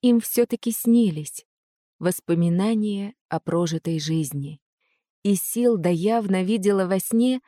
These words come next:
что-то крайне приятное. Хвала праху. Загляну в остальные склепы для подтверждения догадки, а дальше — по обстоятельствам. Я встала,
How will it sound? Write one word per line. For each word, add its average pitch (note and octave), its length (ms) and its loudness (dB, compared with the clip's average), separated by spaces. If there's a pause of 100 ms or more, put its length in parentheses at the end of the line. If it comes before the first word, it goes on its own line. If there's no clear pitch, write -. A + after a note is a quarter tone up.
(140)
что-то - 420 -2
крайне F3+ 460 0
приятное. D#3+ 880 -4 (500)
Хвала E3 380 0
праху. D#3 560 -6 (640)
Загляну G#3+ 540 4
в E3 60 0
остальные F#3+ 540 0
склепы G#3+ 600 -4 (360)
для F#3 200 0
подтверждения F3+ 880 0
догадки, E3 680 -2 (460)
а E3 120 0
дальше — G3 560 -2 (420)
по C#4+ 100 0
обстоятельствам. D3 1120 -6 (680)
Я E3+ 180 0
встала, A3+ 580 -4